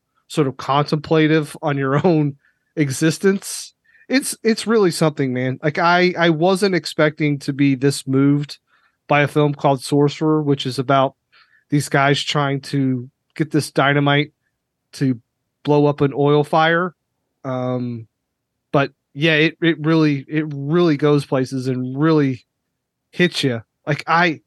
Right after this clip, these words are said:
afterwards, I just felt fatigued. Like, I had run ten miles after I watched this. I'm like,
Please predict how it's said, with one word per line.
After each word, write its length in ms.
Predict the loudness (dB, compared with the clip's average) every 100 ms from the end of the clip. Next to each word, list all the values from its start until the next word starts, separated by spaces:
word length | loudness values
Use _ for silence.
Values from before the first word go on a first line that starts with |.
| _ -2
afterwards, 560 | -2 2 2 2 2
I 60 | 0
just 240 | 0 -2 -2
felt 260 | -2 -2 _ -4
fatigued. 640 | -4 -2 -2 0 -4 -6
Like, 160 | -4 0
I 100 | 0
had 300 | 0 -2 -2
run 360 | 0 0 -4 _ _ _ _ _ _
ten 260 | -4 -2 0
miles 380 | 0 2 2 0
after 220 | -2 0
I 60 | 0
watched 280 | 2 2 0
this. 160 | -2 0
I'm 100 | 0
like, 260 | 0 -2